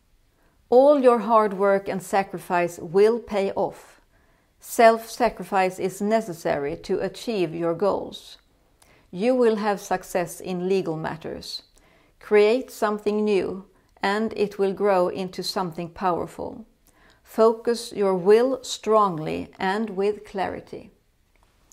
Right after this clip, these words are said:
Ha tillit. Allt ditt hårda arbete och dina uppoffringar kommer att belönas. Eller kommer att löna sig.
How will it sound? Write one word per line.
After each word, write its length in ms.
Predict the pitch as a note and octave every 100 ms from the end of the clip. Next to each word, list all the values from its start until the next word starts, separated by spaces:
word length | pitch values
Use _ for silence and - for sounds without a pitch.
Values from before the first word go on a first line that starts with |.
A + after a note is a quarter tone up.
| _ _ _ _ _ _ _ _
Ha 220 | C#4 C4
tillit. 840 | B3+ G#3 G#3+ G3+ - - - - _ _ _ _ _
Allt 360 | - C4 A#3+ G#3+
ditt 160 | B3 A3+
hårda 360 | A3 G#3 A3
arbete 540 | F#3 F3+ G3 G3+ F#3 E3+
och 140 | E3+
dina 240 | F#3 F3 E3+
uppoffringar 800 | F#3+ F#3 G#3 G3 - E3 D#3 D#3
kommer 420 | - A#3 G#3+ E3
att 300 | D#3+ D#3+ D#3+
belönas. 960 | D#3 E3 E3+ F3 G2 G#2+ F3+ - - _ _ _ _ _ _ _ _ _ _ _ _ _ _ _ - _ _ -
Eller 140 | - F#3
kommer 320 | G3+ G#3 E3+
att 160 | E3
löna 420 | E3+ E3+ F3+ F3+ F3
sig. 360 | - - G3+